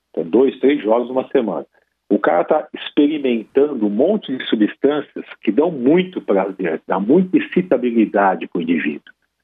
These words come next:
Lesionou, o cara para tudo. Aí você vê o cara começar a comer mais,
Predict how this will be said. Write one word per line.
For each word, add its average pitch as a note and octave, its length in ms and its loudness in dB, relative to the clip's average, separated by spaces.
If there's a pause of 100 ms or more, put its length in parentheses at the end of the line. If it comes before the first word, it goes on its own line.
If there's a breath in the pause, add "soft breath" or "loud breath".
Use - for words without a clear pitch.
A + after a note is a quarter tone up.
(320)
Lesionou, C#3 760 2
o - 60 -12 (520)
cara B2+ 200 2
para C3+ 280 0
tudo. F#2+ 240 -10 (1300)
Aí - 120 -6
você A2+ 140 0
vê A2 80 2
o G#2+ 80 2
cara F#2 240 -2
começar F#2 380 -4
a E2 40 -4
comer A#2+ 340 -2
mais, A#2 460 0